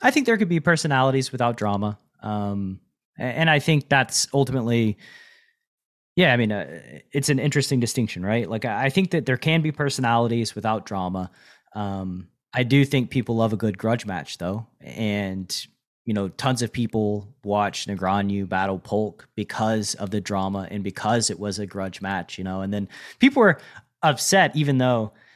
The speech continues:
what's interesting to me, like, like they'd never seen, um, two guys hug after, uh, an M M A fight after talking trash to each other for, you know, months on end when, you know, Polk and Negreanu played each other live poker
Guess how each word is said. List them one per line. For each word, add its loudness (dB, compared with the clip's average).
what's 2
interesting 4
to 0
me, 6
like, 4
like 2
they'd 4
never 4
seen, 4
um, 0
two 0
guys 4
hug 4
after, -2
uh, -4
an 2
M 4
M 4
A 4
fight 0
after -2
talking -2
trash 2
to -4
each -6
other -2
for, -4
you -2
know, 4
months 2
on 0
end 2
when, -2
you -4
know, -2
Polk 0
and 0
Negreanu 0
played -2
each -4
other -4
live -2
poker 0